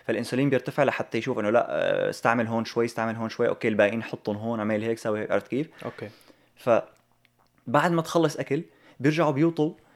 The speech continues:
Speaker 1: مستويات الأنسولين، تمام؟ فلما يوطى مستويات الأنسولين، هون بقى ببلش جسمك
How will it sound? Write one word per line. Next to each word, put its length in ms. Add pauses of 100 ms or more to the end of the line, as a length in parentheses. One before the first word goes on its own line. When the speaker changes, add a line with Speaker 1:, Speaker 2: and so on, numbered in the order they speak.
(220)
Speaker 1:
مستويات 440
الأنسولين، 420 (760)
تمام؟ 340 (380)
فلما 580
يوطى 260
مستويات 420
الأنسولين، 500 (220)
هون 160
بقى 180
ببلش 340
جسمك 400